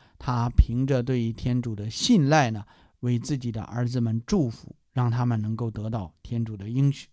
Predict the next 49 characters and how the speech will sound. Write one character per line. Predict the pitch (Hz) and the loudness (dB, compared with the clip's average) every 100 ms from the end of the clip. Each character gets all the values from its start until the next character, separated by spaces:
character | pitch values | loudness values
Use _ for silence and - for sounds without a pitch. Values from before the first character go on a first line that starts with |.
| _ _ _ - | _ _ _ 0
伊 | 214 | 4
撒 | 226 220 | 6 6
哥 | 214 220 | 6 2
可 | - 180 | 4 2
以 | 139 | 2
说 | 131 151 | 2 4
呢， | 143 120 | 4 2
是 | - | 0
一 | 131 127 | 0 0
个 | 139 151 117 110 _ _ - | 0 0 0 -2 _ _ -4
敬 | 202 175 127 | 6 6 6
畏 | 135 117 | 4 2
天 | 110 127 127 | 0 0 2
主 | 120 107 | 0 -4
的 | 90 | -10
人， | 90 101 _ _ _ - | -12 -14 _ _ _ 4
他 | 190 | 6
的 | 202 | 6
儿 | 151 127 143 | 4 4 4
子 | 160 170 117 _ _ _ | 4 0 -2 _ _ _
可 | - 127 | -2 0
以 | 123 | 0
成 | 113 - 120 | -2 -2 0
为 | 117 | 0
他 | - 131 | -2 -2
的 | 127 113 | -2 -2
见 | 165 208 135 110 | 2 2 4 2
证， | 123 110 - _ _ _ _ _ _ | -4 -8 -10 _ _ _ _ _ _
能 | - 117 | -2 0
够 | 135 135 | 2 0
说 | 120 139 131 - _ _ - | 2 0 0 -4 _ _ -6
我 | 117 107 | -2 -2
父 | 107 226 196 | 0 4 4
亲 | - 113 | 4 0
所 | 113 101 | -2 -6
敬 | 101 139 120 | 0 4 4
畏 | 110 | 2
的 | 98 98 104 - | -4 -8 -12 -10
天 | - 117 113 | -4 -2 -2
主， | 101 - _ _ _ _ | -6 -16 _ _ _ _
所 | _ - 127 | _ -2 0
以 | 120 107 _ _ _ _ _ _ _ - | 0 -4 _ _ _ _ _ _ _ -4
天 | 139 131 | 2 4
主 | 120 110 | 4 0
能 | 107 117 | -2 -2
够 | 127 123 | -2 -2
被 | 139 123 110 _ _ _ | 0 0 -4 _ _ _
称 | - 127 127 | -2 0 2
为 | 113 107 | 0 -2